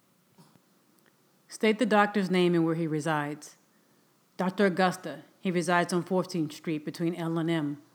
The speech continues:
on the east side, the number I do not know. Has the company, or any person professing to be an officer of the company, offered you any reparation? Yes, sir, but not directly.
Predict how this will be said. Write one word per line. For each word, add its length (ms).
on 140
the 160
east 200
side, 360
the 100
number 320
I 80
do 160
not 220
know. 220
Has 220
the 100
company, 640
or 140
any 140
person 380
professing 440
to 60
be 120
an 160
officer 440
of 100
the 80
company, 500
offered 360
you 100
any 200
reparation? 680
Yes, 240
sir, 340
but 100
not 220
directly. 500